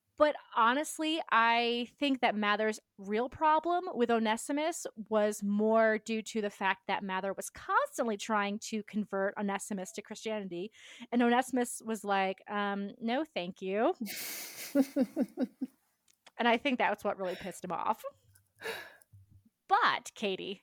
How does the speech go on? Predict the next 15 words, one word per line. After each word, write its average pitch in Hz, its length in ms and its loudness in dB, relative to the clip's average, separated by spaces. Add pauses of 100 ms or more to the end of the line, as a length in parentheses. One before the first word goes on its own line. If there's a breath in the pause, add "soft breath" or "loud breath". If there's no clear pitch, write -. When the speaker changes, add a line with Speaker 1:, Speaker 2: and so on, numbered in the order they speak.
Speaker 1:
in 240 120 4
Speaker 2:
Mm-hmm. 247 80 -4
Speaker 1:
seventeen 285 580 4
sixteen, 180 800 -6 (100)
Onesimus 247 760 0
told 277 320 2
Mather 202 380 2
something 226 480 -4
that - 260 -4
blew 254 480 2
Mather's 196 500 -2
mind. 185 440 -6 (1080)
Onesimus 214 760 2
told 240 340 -8
him 175 280 -10